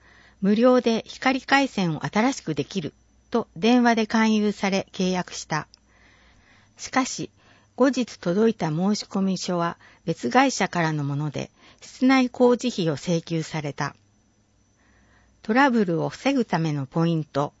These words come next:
情報の確認。勧誘を受けた際は、必ず事業者名、サービス名、連絡先を確認しましょ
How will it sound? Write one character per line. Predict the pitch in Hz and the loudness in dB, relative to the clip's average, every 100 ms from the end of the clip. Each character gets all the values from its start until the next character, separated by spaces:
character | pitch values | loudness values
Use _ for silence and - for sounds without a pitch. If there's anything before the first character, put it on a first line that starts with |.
| _ _ - _ _ _ - | _ _ -20 _ _ _ 2
情 | 220 247 | 6 6
報 | 247 226 | 6 4
の | 220 214 | 4 0
確 | 196 - | -4 -2
認。 | 196 196 180 - _ _ _ _ _ _ _ | 0 0 -4 -8 _ _ _ _ _ _ _
勧 | - 269 269 | 0 4 4
誘 | 269 269 269 | 4 2 2
を | 262 | 2
受 | 247 254 | 0 -2
け | 208 | -2
た | - | -4
際 | - 175 160 | -4 -4 -4
は、 | 135 120 _ _ _ - | -8 -10 _ _ _ -4
必 | 190 214 226 226 | 2 4 4 2
ず | 214 190 _ | 2 -2 _
事 | - 175 | -6 -2
業 | 240 277 | 2 2
者 | - 277 | 2 2
名、 | 214 160 139 - | 2 0 -4 -8
サ | - 226 | 0 2
ー | 247 | 2
ビ | 254 | 0
ス | - 240 | 0 0
名、 | 180 147 - _ _ _ | 2 -2 -8 _ _ _
連 | 196 247 | 2 4
絡 | 254 254 | 4 2
先 | - 240 - 214 | 0 -4 0 0
を | |
確 | 202 190 202 | 2 -2 2
認 | 202 196 | 2 2
し | 196 185 | 0 -2
ま | 175 | -2
し | - | -2
ょ | 175 139 | -2 -4